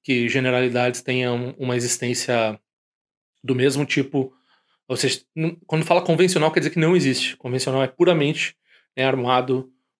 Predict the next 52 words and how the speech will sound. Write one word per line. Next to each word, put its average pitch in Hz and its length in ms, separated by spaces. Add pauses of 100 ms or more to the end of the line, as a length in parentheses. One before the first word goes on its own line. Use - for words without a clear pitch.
(140)
por 117 480
causas 123 320
e 120 40
condições 127 380
que - 80
têm 131 120
a 127 40
ver 127 160
com 127 280
a 131 60
mente 127 220
projetiva 127 680
e 107 280
intelecto 117 640
e - 20
assim - 140
por 143 140
diante. 120 260 (200)
É 127 80
um 165 120
nome, 139 400 (340)
né? 120 80
Um 120 80
nome 123 240
não 135 160
existe 143 360
como 131 240
uma, 123 320 (840)
né, 113 160
uma 123 180
coisa. 110 400 (840)
E 151 580 (120)
a 147 80
outra 151 240
coisa 156 240
que 165 60
a 170 40
gente - 80
pode 156 160
dizer 160 320
é 180 40
que, 185 120
de 160 80
forma 277 460
geral, 220 340
no 220 100
budismo, 180 340
eu 175 40
acho 180 100
que - 60
talvez 185 280
não, 240 200